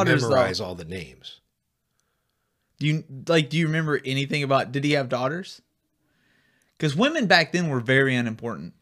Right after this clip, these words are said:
Speaker 2: No, they,
Speaker 1: Other than
Speaker 2: I, I think they were
Speaker 1: procreation,
Speaker 2: all
Speaker 1: right?
Speaker 2: married in. I think the women were all married in. There are women throughout the Bible that are very important, but I think they were all married into the line.
Speaker 1: Like Margaret Thatcher.
Speaker 2: But the point is, is the, the lineage, okay?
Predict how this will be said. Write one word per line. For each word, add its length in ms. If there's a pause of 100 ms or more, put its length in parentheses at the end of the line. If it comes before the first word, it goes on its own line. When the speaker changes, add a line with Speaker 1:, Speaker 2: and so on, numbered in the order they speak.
(180)
Speaker 2:
No, 200
they, 200
Speaker 1:
Other 140
than 120
Speaker 2:
I, 120 (100)
I 20
think 40
they 340
were 80
Speaker 1:
procreation, 60
Speaker 2:
all 120
Speaker 1:
right? 140
Speaker 2:
married 220
in. 260 (1300)
I 80
think 180
the 60
women 320
were 160
all 100
married 320
in. 160
There 200
are 60
women 440
throughout 340
the 60
Bible 380
that 120
are 80
very 400
important, 500
but 120
I 80
think 180
they 80
were 180
all 120
married 340
into 240
the 160
line. 320 (960)
Speaker 1:
Like 100
Margaret 440
Thatcher. 440
Speaker 2:
But 140
the 80
point 320
is, 220
is 140
the, 140 (160)
the 120
lineage, 760 (840)
okay? 420